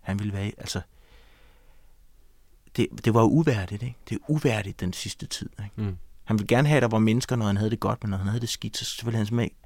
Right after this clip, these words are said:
Speaker 1: min mor ville jo gerne sidde og holde ham i hånd og sådan noget, men
Speaker 2: Mm.
Speaker 1: han kunne simpelthen ikke holde ud og mærke det her levende menneske,
Speaker 2: Mm.
Speaker 1: der holdt ham. Øhm, ja. Jeg er meget bange for at give den,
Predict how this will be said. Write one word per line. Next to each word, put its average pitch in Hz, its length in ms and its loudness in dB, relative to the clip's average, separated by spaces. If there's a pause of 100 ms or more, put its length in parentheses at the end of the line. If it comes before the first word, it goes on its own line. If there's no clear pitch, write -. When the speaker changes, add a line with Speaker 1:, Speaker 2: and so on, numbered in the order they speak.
(260)
Speaker 1:
min 113 80 6
mor 113 180 8
ville 123 180 4
jo 101 100 4
gerne 104 140 2
sidde 110 180 2
og 104 40 0
holde 95 140 2
ham 92 100 0
i 92 40 0
hånd 101 220 -2
og - 80 -10
sådan 92 100 -6
noget, 90 140 -2
men 98 80 -2
Speaker 2:
Mm. 98 40 2
Speaker 1:
han 95 100 -2
kunne 101 160 -10
simpelthen - 160 -6
ikke - 100 -10
holde 117 220 -6
ud 131 140 -6 (760)
og 101 100 -2
mærke 98 320 0
det 101 100 2
her 98 80 2
levende 101 360 0
menneske, 95 460 -4
Speaker 2:
Mm. 104 120 0
Speaker 1:
der 90 80 -2
holdt 101 240 -6
ham. 98 140 -8 (1080)
Øhm, 90 360 -6 (280)
ja. - 40 -10 (1500)
Jeg 110 60 4
er 117 60 6
meget 120 220 4
bange 131 240 6
for 123 180 2
at - 60 2
give 117 160 2
den, 123 240 4